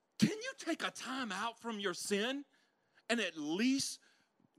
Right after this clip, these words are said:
give a moment while Jesus is being crucified for, for your sin? No. Just keep sinning over and over.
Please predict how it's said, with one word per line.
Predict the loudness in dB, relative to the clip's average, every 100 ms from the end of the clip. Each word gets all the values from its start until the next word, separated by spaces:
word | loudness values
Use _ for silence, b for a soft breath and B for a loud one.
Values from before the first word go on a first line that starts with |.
| -10
give | -8 -6
a | -8
moment | -4 -2 -2 -4 -6 -14
while | -12 -10
Jesus | -10 -8 -8 -8
is | -10
being | -10 -10 -8
crucified | -2 -2 -2 -10 -10 -10 -8
for, | -8 -8 -8
for | -8 -4
your | -6
sin? | -6 -6 -6 -8 _ _ _ _ _ _ _ _ _ _ _ _ _ _
No. | -8 -6 -4 -6 -8 -16 _ _ _ _ _ -20
Just | -20 -14
keep | -14 -12
sinning | -14 -14 -14 -14
over | -14 -14 -14
and | -8
over. | -8 -8